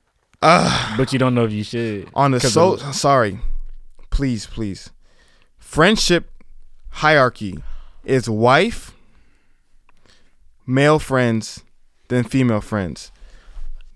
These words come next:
Speaker 1: I'm sorry, but the, <sighs> God, please. <laughs> the, the female friends. God, no, I can't say this. <laughs> I'm gonna screw myself over. But in that situation, <laughs> in that situation,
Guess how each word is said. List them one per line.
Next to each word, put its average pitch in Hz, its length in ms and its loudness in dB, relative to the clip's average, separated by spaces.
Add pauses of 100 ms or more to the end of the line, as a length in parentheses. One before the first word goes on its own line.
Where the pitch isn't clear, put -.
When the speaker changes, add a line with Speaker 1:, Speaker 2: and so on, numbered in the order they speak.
(260)
Speaker 1:
I'm 139 160 0
sorry, 139 520 4 (540)
but 135 200 0 (480)
the, 135 320 0
<sighs> - 20 -16
God, - 400 2 (600)
please. - 580 -20 (720)
<laughs> - 0 - (640)
the, 160 280 2 (440)
the 151 120 4
female 214 460 4
friends. 165 640 0 (280)
God, - 680 -20 (480)
no, 107 120 -4
I 95 200 -2
can't - 260 -10
say - 180 -12
this. - 140 -10
<laughs> - 0 -
I'm - 60 -2
gonna 170 120 2
screw 175 240 2
myself 147 340 0
over. 120 260 -4 (440)
But 185 180 6
in 165 120 4
that 208 160 2
situation, 214 640 4
<laughs> 226 880 4
in 311 160 2
that 196 160 6
situation, 180 720 0